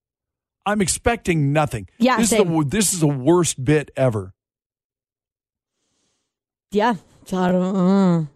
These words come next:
Speaker 2: I gotta be honest. If I was working, if I was Cammy Callie, Carrie at Centennial Hills Hospital, and I fit this description, I would.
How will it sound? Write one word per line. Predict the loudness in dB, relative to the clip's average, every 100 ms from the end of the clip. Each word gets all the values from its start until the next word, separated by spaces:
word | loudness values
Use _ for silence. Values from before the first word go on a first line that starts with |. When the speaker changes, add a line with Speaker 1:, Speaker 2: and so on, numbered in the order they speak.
| _ _ _ _ _ _ _ _
Speaker 2:
I | -4
gotta | 0 2
be | 2
honest. | 2 0 0
If | 2
I | 2
was | 2
working, | 0 2 2
if | 4
I | 2
was | 2
Cammy | -2 -2 0
Callie, | 2 4 4 2 0 -6 -2
Carrie | 2 4 4 4 4
at | 2 2 0 _ _
Centennial | -2 0 2 2 2
Hills | 4 4 2 -2 -6 -12 _
Hospital, | -2 -2 2 2 2
and | 2 2
I | 2
fit | 0 -2
this | -2 -2
description, | -2 -2 -2 0 0 0 -6 -20 _ _ -14
I | -2 -2
would. | -2